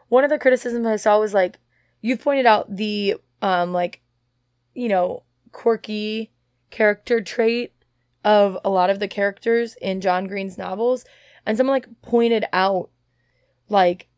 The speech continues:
how annoying it was that they all had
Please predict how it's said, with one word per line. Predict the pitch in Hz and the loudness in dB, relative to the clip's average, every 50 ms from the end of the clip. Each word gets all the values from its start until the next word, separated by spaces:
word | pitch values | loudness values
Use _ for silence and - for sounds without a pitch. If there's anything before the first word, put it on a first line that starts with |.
| _ _ _ _ _ _ _ _ _ _ _ - | _ _ _ _ _ _ _ _ _ _ _ -16
how | - - 214 226 214 208 202 202 196 | -10 -2 0 2 4 4 4 2 2
annoying | 202 208 202 190 190 196 202 202 196 190 185 180 180 180 - - _ _ _ _ _ _ _ _ _ | 0 -2 -2 -2 -2 -2 -2 -2 -4 -4 -6 -6 -8 -12 -14 -16 _ _ _ _ _ _ _ _ _
it | 208 202 - 135 | -4 -2 0 2
was | 185 180 175 170 175 - | 4 4 4 4 2 0
that | - 180 175 | -4 0 2
they | 185 180 | 4 4
all | 180 185 180 | 4 4 2
had | 180 175 180 180 | 0 -2 -4 -6